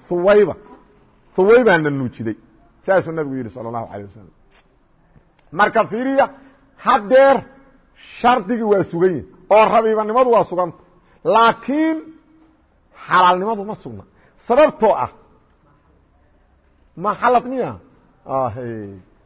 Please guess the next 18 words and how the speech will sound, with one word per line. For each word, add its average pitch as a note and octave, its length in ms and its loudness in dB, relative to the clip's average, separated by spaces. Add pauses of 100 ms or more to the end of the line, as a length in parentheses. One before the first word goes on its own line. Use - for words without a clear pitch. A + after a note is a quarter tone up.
(180)
Marka G#3 300 0
fiiri, C4 380 -4 (500)
ah, C#3 340 2 (260)
ma E3 320 -4
xalada G3 360 -2
meesha D3 200 -10
aniga C#3 200 -10
iigu B2+ 140 -12
qoran. F#2+ 200 -12 (600)
Saasaan D3+ 300 -6
soo D3+ 200 -2
qortay, C3 220 -10
meesha C#3+ 180 -12
qalina D#3+ 240 -4
iigu C3 280 -10
qoran A#2 160 -10
yahay. E2 120 -20 (680)
Marka G#3 400 0